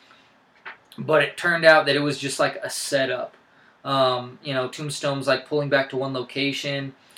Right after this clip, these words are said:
and so everyone's making an attack on, on Tombstone. Um, and it turns out that Tombstone's actually just setting everybody up to take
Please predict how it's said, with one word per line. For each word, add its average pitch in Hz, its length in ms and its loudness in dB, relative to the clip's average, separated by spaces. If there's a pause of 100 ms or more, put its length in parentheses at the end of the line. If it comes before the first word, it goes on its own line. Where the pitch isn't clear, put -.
(220)
and 135 180 -6
so 135 280 -2
everyone's 151 480 2
making 139 220 -6
an 131 60 -6
attack 131 360 0
on, 127 320 -6
on 127 200 -6
Tombstone. 123 760 -10 (420)
Um, 123 500 -4 (800)
and 139 300 -2
it 143 120 -14
turns 156 280 -4
out 147 140 6
that - 100 -10
Tombstone's 135 460 -4
actually 135 340 0
just 127 220 -6
setting 135 300 0
everybody 123 440 0
up 123 300 0
to 135 100 -16
take 135 240 -6